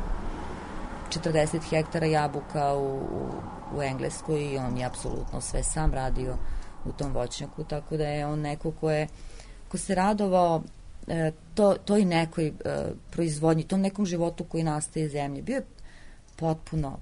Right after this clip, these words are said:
potpuno, e, običan, normalan čovek sa kojim ste mogli da pričate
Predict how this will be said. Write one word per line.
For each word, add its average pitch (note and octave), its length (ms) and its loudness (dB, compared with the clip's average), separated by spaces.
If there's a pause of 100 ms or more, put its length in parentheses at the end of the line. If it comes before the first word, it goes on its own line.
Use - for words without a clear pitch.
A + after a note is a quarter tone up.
potpuno, - 600 -6 (600)
e, C#3+ 40 -8 (600)
običan, E3 760 -2
normalan D#3+ 640 -2
čovek F3 500 0
sa - 120 -6
kojim D#3 260 -2
ste D#3 160 -6
mogli D#3 260 -2
da C#3+ 100 -6
pričate D#3 520 -8